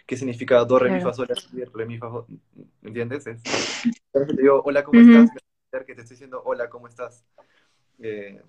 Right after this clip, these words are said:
Speaker 1: y respecto al sentir, pues, creo que es un... o sea, hay veces que yo practico como simplemente dejar eh, fluir el, el, eso que siento, ¿no? Como,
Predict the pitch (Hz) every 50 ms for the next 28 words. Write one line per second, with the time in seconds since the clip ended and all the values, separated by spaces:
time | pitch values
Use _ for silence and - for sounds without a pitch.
0 | _ _ _ _ _ _ _ _ _ _ _ _ _ _ _ _ _ _ _ 123
1 | 123 120 120 117 117 117 117 117 117 110 113 117 120 - 120 123 113 113 123 117
2 | 120 117 139 151 156 - - _ - 113 113 110 - - - _ _ _ _ _
3 | _ _ _ _ _ _ _ _ _ _ _ _ _ _ - - - 151 165 165
4 | 160 156 160 - 170 165 165 160 151 139 127 - _ _ _ _ _ _ _ _
5 | _ _ _ _ _ - 113 113 147 131 123 - - 135 139 160 160 180 - -
6 | 127 131 131 147 139 143 151 156 151 131 127 117 107 101 98 98 98 - _ _
7 | _ _ _ _ _ - - 135 131 143 143 143 143 151 143 123 110 110 113 -
8 | 127 131 131 123 _ _ _ _ _ _ _ _ _ _ _ _ - 110 107 107
9 | 104 101 104 101 - - _ _ _ _ _ _ _ _ _ _ - - 120 120
10 | 123 127 131 135 120 - _ _ _ - - 107 104 104 101 - - 110 104 101
11 | 101 - _ _ 110 117 127 135 - 117 113 120 131 120 110 107 104 101 104 104
12 | 104 110 104 104 101 101 101 101 104